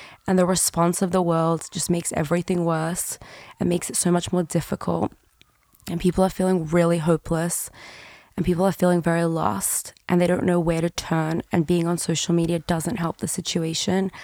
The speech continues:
but yet it feels like it's the only thing you can do. And I can say for myself, I don't remember what I used to think about last week.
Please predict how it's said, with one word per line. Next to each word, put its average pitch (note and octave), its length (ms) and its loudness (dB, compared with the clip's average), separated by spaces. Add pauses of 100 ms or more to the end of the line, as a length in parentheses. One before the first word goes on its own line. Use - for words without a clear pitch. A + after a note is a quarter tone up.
(140)
but F#3 120 4
yet E3+ 160 2
it F3 80 -6
feels F3 240 0
like E3 120 -4
it's - 120 -8
the - 100 -2
only F3 200 2
thing E3+ 240 0
you D#3+ 100 -2
can E3 220 -2
do. E3+ 380 0 (480)
And F3 140 2
I F3+ 160 4
can F#3 160 2
say F3+ 160 0
for F3+ 140 -2
myself, F#3 480 0
I F3 40 0
don't F3+ 280 2
remember F3+ 800 4 (840)
what F#3 160 4
I F3+ 60 6
used F#3 240 2
to G3 60 -2
think F#3 260 2
about F3 320 2
last D#3+ 340 0
week. F#3 380 -2